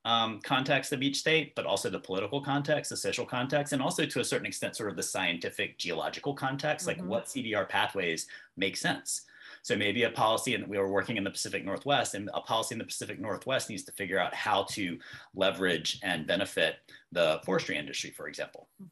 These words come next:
Speaker 1: Um, so, like, I think you just really need to, like, go state by state and think about what's gonna be important for that state. The other thing is you need people. So, like,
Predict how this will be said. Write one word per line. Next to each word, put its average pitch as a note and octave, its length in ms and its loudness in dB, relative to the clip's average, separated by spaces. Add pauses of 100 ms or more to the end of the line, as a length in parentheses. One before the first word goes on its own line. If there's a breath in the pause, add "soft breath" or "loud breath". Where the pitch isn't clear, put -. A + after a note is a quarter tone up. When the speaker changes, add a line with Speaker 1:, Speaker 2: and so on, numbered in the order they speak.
Speaker 1:
Um, F2+ 420 4
so, F#2+ 240 0
like, E2 380 4
I F#2+ 80 2
think G2 220 -2
you F#2 80 -8
just - 160 -4
really F#2+ 140 0
need F2 160 -2
to, E2 80 -2
like, D#2 180 -2
go E2 100 -2
state - 240 -6
by - 80 -8
state - 300 -8
and - 120 -16
think D#2+ 140 -8
about - 360 -8 (120)
what's - 380 -6
gonna F2 120 -6
be D2+ 100 -8
important - 360 -10
for - 60 -18
that - 160 -10
state. - 240 -12
The G2 80 -2
other B2 120 2
thing C3+ 160 4
is F#2+ 140 0
you F#2 80 0
need E2 220 -4
people. C#3 360 -6
So, E2 200 -6
like, E2 160 -4